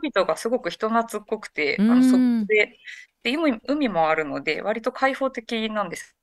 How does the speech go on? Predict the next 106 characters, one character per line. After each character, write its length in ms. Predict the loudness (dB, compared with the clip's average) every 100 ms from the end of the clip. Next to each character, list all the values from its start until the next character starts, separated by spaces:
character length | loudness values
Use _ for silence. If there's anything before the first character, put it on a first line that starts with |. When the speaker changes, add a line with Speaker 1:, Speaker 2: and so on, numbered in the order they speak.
| -16
Speaker 1:
よ 80 | -8
ね、 160 | -8
西 180 | -4 -6
岸 160 | -6 -10
と 100 | -10
比 140 | -6 -6
べ 100 | -8
て 120 | -14
も。 140 | -14 -8 0
あ 80 | 0
の、 80 |
Speaker 2:
は 60 | 0
い。 20 |
Speaker 1:
ち 60 | -4
ょ 40 |
っ 60 | -6
と 80 | -10
一 100 | -10 _ -4
部 0 |
が 120 | -2
び 120 | -4
っ 20 |
く 140 | -6 -6
り 80 |
す 100 | -6
る 80 | -10
と 80 | -10
思 140 | -10
う 20 | -8
ん 60 |
で 60 | -10
す 100 | -10
け 160 | -8
ど、 200 | -6 -6
ホ 140 | -8 -12
ス 140 | -10
ピ 100 | -2
タ 80 | -2
リ 140 | -2
テ 100 | -6
ィ 40 | -10
に 80 | -8
溢 160 | -6 -6
れ 200 | -6 _ _ _
て 80 | -14
い 80 | -14
て、 340 | -6 -4 -4 -6 -16 -14 -4
ま 80 | -2
あ、 20 |
封 120 | -2
鎖 180 | -2 -4
の 80 | -4
苦 240 | -4 -4
し 80 | -2 -4 -6
い 40 | -6
生 180 | -6
活 220 | 0 0 0
の 80 |
中 260 | 0 2 2
で 80 | 0
も、 100 | -2
こ 100 | 0
う、 40 |
笑 260 | 2 2 0
い 20 |
を 60 | 0
大 200 | -2 -2
事 60 |
に 60 | -8
し 60 | -4
た 120 | -4
り、 120 | -4
冗 180 | -6 -2
談 180 | -2 -2
を 40 |
言 100 | -2
い 80 | -4
合 60 |
っ 80 | -4 -4
た 120 | -6
り、 180 | -6 -14 -16 -16 -16 -12
あ 120 | -10
の、 300 | -8 -10 -14 _ _ _ _
少 220 | -12 -2
な 100 | 2
い 60 | 2
も 100 | 2
の 80 | -4
を 20 |
み 100 | -4
ん 40 |
な 100 | -4
で 80 | -4
シ 140 | 0 2
ェ 80 |
ア 40 | 2
し 120 | 0
た 100 | -2
り 120 | -2
っ 60 | -10
て 120 | -10
い 0 |
う、 20 |
す 140 | -6 -4
ご 120 | -4
く 160 | -6